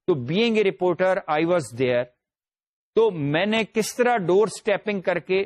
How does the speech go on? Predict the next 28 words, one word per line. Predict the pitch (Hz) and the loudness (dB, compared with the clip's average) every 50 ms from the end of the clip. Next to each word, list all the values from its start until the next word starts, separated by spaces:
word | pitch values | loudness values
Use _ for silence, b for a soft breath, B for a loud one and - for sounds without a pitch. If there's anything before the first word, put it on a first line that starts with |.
| - - | -4 -8
وہ | 131 135 170 214 226 220 | -4 0 2 2 2 2
انٹرویو | - 180 170 156 175 185 185 165 180 175 165 | 0 -4 -4 -4 -2 -4 -2 0 0 0 0
لیا، | 156 147 147 147 147 151 147 - _ _ - - | 0 -2 0 0 0 0 -2 -4 _ _ -12 -10
سیکیورٹی | 190 - - 202 208 208 202 - 208 196 | -6 -2 2 2 2 2 0 -2 -2 -2
بیریئرز | 160 170 175 175 180 185 190 170 147 - - | 0 0 0 0 0 0 -2 -2 -4 -10 -10
کیسے | _ - 175 180 175 - - 220 | _ -2 -2 -2 -2 0 -2 0
میں | 196 190 180 | 0 0 -2
نے | 180 180 156 | -2 -4 -6
کراس | - - 156 151 147 139 - - | -4 -2 -2 0 -2 -2 -4 -8
کیے، | _ - 160 143 135 143 143 _ _ _ _ _ _ _ - | _ -8 -4 -2 -2 -2 -4 _ _ _ _ _ _ _ -4
اس | 233 233 - - 214 | -2 -2 -2 -2 -2
انٹرویو | 233 202 196 202 208 196 180 196 196 | -2 -2 -2 0 0 0 0 0 0
کو | 170 190 180 | 0 -2 -2
دیکھ | 151 147 160 170 160 _ | 0 0 -2 -2 -2 _
کر | - 175 165 165 - | -2 -4 -2 -2 -2
آپ | 156 151 156 160 - | -2 -2 -2 -2 -4
کو | - 180 170 - | -6 -6 -6 -6
اندازہ | - 151 147 139 147 156 165 202 | -6 -6 -4 -2 -2 0 2 2
ہو | 196 180 160 151 | 2 2 2 0
جائے | 147 151 151 156 156 156 | 0 0 0 0 0 0
گا۔ | 175 | 0
اور | 175 170 | 0 0
بھارتی | 147 131 123 127 147 170 156 - - 214 | 0 -2 -4 -4 -4 -4 -4 -4 -4 -2
وزیر | 180 170 151 165 165 170 175 | -2 -2 0 0 0 0 0
اعظم | 160 147 143 143 165 170 160 | 0 0 -2 -2 -4 -8 -8
کو | - - 170 170 | -6 -4 -4 -4
میں | 156 151 147 151 | -4 -4 -4 -4
نے | 156 160 170 | -4 -6 -6